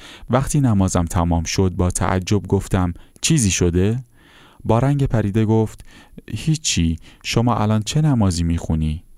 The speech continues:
گفتم: "نماز شب. قبل اذان صبح مستحب است که این نماز را بخوانیم. خیلی ثواب دارد."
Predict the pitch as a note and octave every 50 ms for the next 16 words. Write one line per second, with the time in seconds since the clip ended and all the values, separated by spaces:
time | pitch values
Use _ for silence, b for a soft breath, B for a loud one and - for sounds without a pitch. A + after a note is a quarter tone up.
0 | b b b b b b b b b - G#2+ G#2 - - - G#2 F#2+ F#2 F#2 E2+
1 | F2+ - - - F#2+ F#2+ F#2+ G2+ G#2 G2+ G2+ G#2+ G#2 - - A2+ F#2 E2 D#2+ -
2 | - b b b b b b b - - B2 C3+ C3 C3 C3+ B2+ B2 A2+ G#2+ G2+
3 | G#2+ G2+ G2 F#2+ F2+ - - - F#2 F2+ E2+ F2 F#2 F2 - - F#2+ F#2+ G2 -
4 | - - G#2 A2 A#2+ A#2+ A2 G#2+ G#2 G2+ G2+ - - - A#2 - G2 G2 F#2+ F2+
5 | F2 E2+ E2 E2 E2 D#2+ - - F#2 F2+ A2 G#2+ F#2+ - - D#2+ D#2 D#2 E2 -
6 | - - - b b b b b b b b b b b b b - D#3 D3+ C3+
7 | G2+ - - F2 E2+ D#2+ E2+ E2 - - E2+ E2 D#2 D#2 D#2+